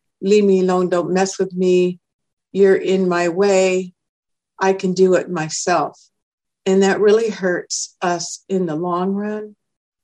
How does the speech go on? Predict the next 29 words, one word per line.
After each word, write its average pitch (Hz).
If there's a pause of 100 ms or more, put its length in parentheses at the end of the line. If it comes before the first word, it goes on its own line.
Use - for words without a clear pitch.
There's 190
a 165 (100)
way 202
to 220
be 185
independent. 185 (840)
And 190 (220)
sometimes, 214 (840)
um, 190 (840)
you 214
know, 202 (180)
my 208
mom 208
used 202
to 202
say, 214
"You 190
get 190
more 202
with 190
sugar 214
than 190
you 180
do 196
with 190
vinegar." 180 (1000)
Um, 175 (640)
and 180
while 190